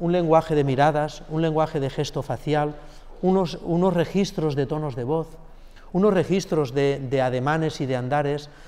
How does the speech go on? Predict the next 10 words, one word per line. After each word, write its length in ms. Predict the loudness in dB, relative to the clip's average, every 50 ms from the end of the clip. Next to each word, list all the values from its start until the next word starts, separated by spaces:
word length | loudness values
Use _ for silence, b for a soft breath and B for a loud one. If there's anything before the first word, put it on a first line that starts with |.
| B B B B B B -8 -2
en 120 | 0 2 4
la 80 | 4
medida 320 | 4 6 6 6 6 4 4
que, 300 | 4 2 2 2 2 0
porque 320 | -2 0 2 4 4 2 2 0 -4 -8
a-, 100 | -6 -4
ahora 340 | 0 4 4 6 6 4 2
s-, 180 | 0 -2 -4 -2
lo 160 | -2 -2 0
tenemos 600 | 0 0 2 2 2 2 0 0 -2 -4 -6